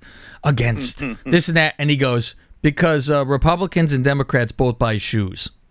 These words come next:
Speaker 2: There you go.
Speaker 1: And I said, "Yeah." And
Speaker 2: Yeah.
Speaker 1: people, "Oh, how dare you don't ma-," fuck you. I, what, I have to fucking do this? Go fuck yourself. I don't have to do shit.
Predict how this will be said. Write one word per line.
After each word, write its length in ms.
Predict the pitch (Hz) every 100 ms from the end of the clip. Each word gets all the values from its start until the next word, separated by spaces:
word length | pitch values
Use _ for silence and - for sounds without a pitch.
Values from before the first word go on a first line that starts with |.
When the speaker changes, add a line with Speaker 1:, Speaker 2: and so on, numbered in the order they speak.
| _ _ _
Speaker 2:
There 100 | 82
you 140 | 87 95
go. 40 |
Speaker 1:
And 80 | 131
I 80 | 185
said, 200 | - -
"Yeah." 320 | 175 277 294
And 140 | - 143
Speaker 2:
Yeah. 40 |
Speaker 1:
people, 220 | 165 117 -
"Oh, 180 | 127 110
how 160 | 123
dare 220 | 117 120 113
you 120 | 110
don't 100 | 110
ma-," 60 | 110 -
fuck 420 | - 240 370 -
you. 480 | 196 285 427 - - - -
I, 160 | 208 240
what, 480 | - 269 302 339 -
I 220 | 196 240
have 240 | 208 294
to 100 | 302
fucking 340 | 294 302 262 311
do 160 | 320
this? 180 | 339 370
Go 160 | - 359
fuck 240 | - 269
yourself. 380 | 190 120 110 104
I 80 | -
don't 100 | 277
have 120 | 262
to 60 | 277
do 60 |
shit. 380 | 214 285 277 -